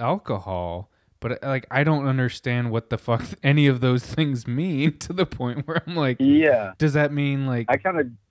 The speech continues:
Speaker 2: I think it's, like, it's just from, like, in our genes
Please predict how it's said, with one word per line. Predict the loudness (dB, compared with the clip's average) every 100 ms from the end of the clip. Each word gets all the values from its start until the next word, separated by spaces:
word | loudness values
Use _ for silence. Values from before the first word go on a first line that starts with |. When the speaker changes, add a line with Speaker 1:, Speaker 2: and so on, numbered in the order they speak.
| _ _ _ _ _
Speaker 2:
I | -4
think | -4 -6 -6
it's, | -6 -4
like, | -6 -4
it's | -10 -10 -10
just | -10
from, | -4 -4 -2
like, | -6 -8 _ _ _ _ _ _ _ _ _ _ _ _ _ _ _ _ _ _ -4
in | 0
our | 0
genes | -2 -6 -6 -4